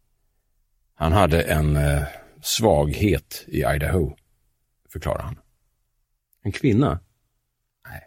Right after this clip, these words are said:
en son. En riktig gökunge, om du frågar mig."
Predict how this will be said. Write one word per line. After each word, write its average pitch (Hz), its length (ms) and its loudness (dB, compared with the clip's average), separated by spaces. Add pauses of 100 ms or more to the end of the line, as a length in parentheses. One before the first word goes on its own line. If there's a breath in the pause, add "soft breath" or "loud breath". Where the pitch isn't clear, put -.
(760)
en 76 100 -6
son. 69 400 -2 (460 soft breath)
En 95 160 0
riktig 92 340 2
gökunge, 82 640 2
om 71 140 0
du 71 80 -2
frågar 73 280 -2
mig." 76 260 -2